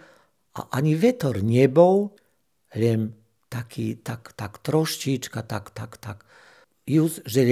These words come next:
lístoke sa hýbali. A v tom strašne voľačo zdunelo, ako keby sa bol strom vyvalil. No, a ja už som mal deti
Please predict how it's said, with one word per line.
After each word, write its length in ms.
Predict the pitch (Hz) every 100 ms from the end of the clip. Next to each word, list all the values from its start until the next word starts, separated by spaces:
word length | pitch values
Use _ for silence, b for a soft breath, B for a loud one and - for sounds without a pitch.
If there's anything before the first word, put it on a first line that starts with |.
| 120
lístoke 560 | 127 147 - 131 - 123
sa 240 | - 98
hýbali. 560 | 117 113 95 92 98 120 b b b b b _ -
A 160 | 101
v 100 | 101 - -
tom 320 | 170 185 185
strašne 960 | - - 127 151 175 175 143 127 127 - b b -
voľačo 480 | 117 110 110 110 92
zdunelo, 720 | 98 147 165 156 147 156 B B B B -
ako 240 | 117 117
keby 240 | - 104 104
sa 160 | 110
bol 240 | 104 104 101
strom 480 | - 107 101 95
vyvalil. 480 | 90 85 87 90 110 - B B B - 127
No, 480 | 135 104 - _ -
a 80 |
ja 160 | 123 123
už 160 | 127 -
som 160 | 135
mal 240 | 127 104 92
deti 560 | 104 120 104 180 208